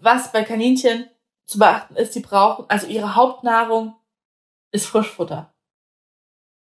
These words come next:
Man sollte sie auch darauf einstellen, dass es Frischfutter ist. Also wirklich von Anfang an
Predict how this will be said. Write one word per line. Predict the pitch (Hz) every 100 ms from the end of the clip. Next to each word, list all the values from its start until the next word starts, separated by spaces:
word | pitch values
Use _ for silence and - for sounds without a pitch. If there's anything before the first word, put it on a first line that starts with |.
| _ _
Man | 196 202 202
sollte | 220 247 269 208
sie | 220 -
auch | 208 208
darauf | - 202 196 196 -
einstellen, | 202 262 254 196 170 160
dass | 156 175
es | 190
Frischfutter | - 202 196 - 190 160 -
ist. | 156 - -
Also | 190 202 202
wirklich | 226 - 208
von | - 180
Anfang | - 220 277 - 254
an | - 208 208